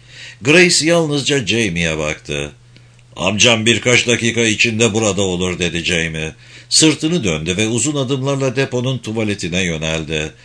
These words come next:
Omzunun üzerinden Faro'ya şöyle bir baktı. "Seninle yakında görüşeceğiz Amerikalı, bana dikkat et."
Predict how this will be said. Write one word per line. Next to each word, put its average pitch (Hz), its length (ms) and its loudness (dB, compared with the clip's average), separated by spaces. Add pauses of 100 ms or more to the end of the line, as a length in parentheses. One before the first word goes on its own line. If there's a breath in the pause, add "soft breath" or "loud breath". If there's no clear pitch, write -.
(180 loud breath)
Omzunun 160 500 2
üzerinden 82 560 -2
Faro'ya 117 500 2
şöyle 110 380 0
bir 87 200 -2
baktı. 80 540 -4 (600 loud breath)
"Seninle 160 460 2
yakında 185 480 4
görüşeceğiz 170 800 4
Amerikalı, 92 760 2
bana 139 280 2
dikkat 135 360 0
et." 87 180 2